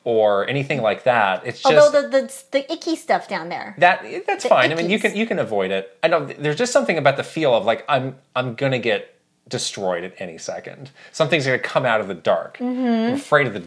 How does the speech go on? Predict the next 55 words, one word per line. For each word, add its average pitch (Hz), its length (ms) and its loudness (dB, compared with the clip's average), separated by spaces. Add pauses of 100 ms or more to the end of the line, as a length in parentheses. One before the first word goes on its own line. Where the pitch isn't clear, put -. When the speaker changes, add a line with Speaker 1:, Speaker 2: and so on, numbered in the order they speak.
(120)
Speaker 1:
dark, 120 260 6
you 247 60 6
Speaker 2:
I'm 277 180 6
Speaker 1:
see. 240 100 -4
Speaker 2:
very 247 300 6
afraid. 247 260 2
It's, 247 140 2
it's 269 260 4
kinda - 120 2
like 659 280 6
a 480 60 4
Resident 480 560 4
Evil 311 240 4
vibe 185 380 4
to 214 160 -2
it. 196 160 0
Like, 214 180 2
it, 233 240 0
it 254 160 2
looks 311 260 2
gross. 226 800 2 (160)
Like, 233 120 4
Speaker 1:
Yeah. 240 100 6
Speaker 2:
it 247 60 2
has, 262 240 2
like, 247 180 2
that 233 160 0
gross 226 420 0
factor. 175 440 -2
Like, 107 180 2
Speaker 1:
Right. - 80 -12
Speaker 2:
it 220 80 -10
could 240 140 -8
be 277 100 -6
stinky - 480 -6
Speaker 1:
Did 156 160 0
you 202 80 6
Speaker 2:
down 170 80 8
there. 180 80 6
Speaker 1:
activate 196 340 4
some 202 120 4
of 190 40 2
those 170 160 6
big 156 200 2
light 147 240 6
things, 190 240 -2
though? 202 100 8
Speaker 2:
I 220 140 6
did. 220 280 2
Speaker 1:
Okay. 139 220 4
Speaker 2:
A - 60 0
couple 220 400 2
of 175 100 -10
them. 190 260 -12
Speaker 1:
I, 233 160 2